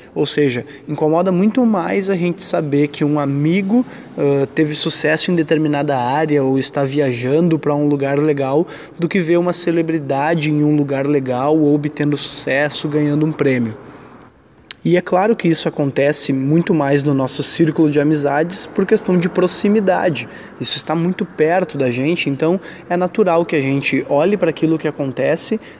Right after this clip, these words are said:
e se imagine naquela situação com,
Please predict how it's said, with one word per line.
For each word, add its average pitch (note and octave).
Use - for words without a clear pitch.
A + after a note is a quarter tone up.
e F3+
se -
imagine G#3
naquela D3
situação D3+
com, G3+